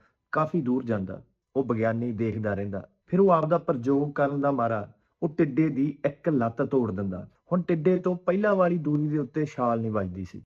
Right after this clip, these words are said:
ਉਹਦੀ ਜਿਹੜੀ ਛਾਲ ਸੀ, ਉਹ ਹੁਣ ਛੋਟੀ ਹੋ ਗਈ ਸੀ। ਫਿਰ ਉਹ ਵਿਗਿਆਨੀ ਟਿੱਡੇ ਦੀ ਦੂਜੀ ਲੱਤ ਵੀ ਤੋੜ ਦਿੰਦਾ। ਹੁਣ ਉਹ ਤੋਂ ਉਨੀ ਵੀ ਛਾਲ ਨਹੀਂ ਵੱਜਦੀ, ਉਹ ਤੋਂ ਵੀ ਘੱਟ ਜਾਂਦੀ ਹੈ। ਵਿਗਿਆਨੀ ਟਿੱਡੇ ਦੀ ਤੀਜੀ ਲੱਤ ਵੀ ਤੋੜ ਦਿੰਦਾ।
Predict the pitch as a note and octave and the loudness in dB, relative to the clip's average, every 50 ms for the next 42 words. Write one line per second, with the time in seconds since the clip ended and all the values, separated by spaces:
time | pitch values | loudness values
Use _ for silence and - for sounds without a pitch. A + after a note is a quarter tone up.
0 | _ _ _ _ - D#3+ E3 F3+ F#3+ D3+ E3+ F3 F3+ E3 - - A#2+ A#2+ B2 B2+ | _ _ _ _ -2 2 4 4 4 4 4 4 2 2 2 2 4 4 4 2
1 | B2 - C#3 C3+ C3 B2+ - _ _ _ - - C#3+ D3 F3 F3+ E3 - - - | 2 0 -2 -2 -2 -4 -8 _ _ _ -2 -2 2 2 2 2 0 -2 -2 2
2 | F3+ F#3 G3 G#3 G3+ E3 C#3+ A#2+ G2+ F#2+ G2+ F2+ - - - - _ _ _ _ | 2 2 4 2 2 2 2 2 2 0 -4 -6 -8 -10 -12 -14 _ _ _ _
3 | _ _ - D3+ E3+ D#3+ C3+ C3+ B2+ A#2+ B2 B2+ B2+ C3 C3+ C3+ B2+ - C3+ B2+ | _ _ -2 0 0 2 2 0 0 2 0 0 0 0 -2 -4 -2 -2 -4 0
4 | A#2 C3 B2+ B2+ C3+ A#2+ G#2+ A#2+ A#2+ G#2 G#2 A#2+ A#2 B2 A#2 A2+ A#2+ A2+ A2+ G#2+ | 0 0 0 0 -2 -2 -2 -2 -2 0 0 0 0 0 -2 -4 -4 -6 -6 -6
5 | - A#2 A2 A2 G2 A2 A2 G#2 G#2+ F2+ - - _ _ _ _ _ - D#3+ F3 | -4 -4 -4 -4 -4 -4 -4 -4 -6 -8 -10 -14 _ _ _ _ _ 2 2 4
6 | F#3+ F#3 E3 G3 F3+ - - C#3 C3 C3 C3 C3 B2 C3+ C3+ - - C3 B2+ C3 | 4 4 2 0 0 2 0 0 0 2 0 2 2 2 0 2 0 0 2 2
7 | C3+ C#3 C3 C3+ C3+ C3 B2+ C#3 D3+ D3 - C3+ C3+ - F3+ D3 B2+ A#2+ G#2+ D3+ | 0 2 2 2 2 2 2 -2 -4 -2 -2 -2 -2 0 0 0 0 0 0 0
8 | C3+ G#2 G#2 A2+ A2 G#2+ G2+ G#2+ G#2+ G#2+ G2+ - - _ _ _ _ _ - C3+ | -2 0 0 -2 -2 -2 -2 -4 -6 -6 -8 -10 -14 _ _ _ _ _ -6 -4
9 | D3 D3+ E3+ E3 E3 E3+ F3 F3 D3 E3 D#3 D3 E3 D#3+ D3+ F3 D#3 - - E3 | 0 2 4 4 4 2 0 -2 -2 -2 -2 0 0 0 -2 -2 -4 -6 -6 -6
10 | C#3+ A#2+ C#3 C#3 C3+ C3 - C3+ B2+ B2+ B2 A2 B2+ B2 A#2+ A2+ B2 B2 A2+ A#2+ | -4 -2 0 2 2 0 0 -2 -4 -2 -2 -2 -4 -4 -2 -2 -2 -2 -2 -4
11 | A#2+ | -6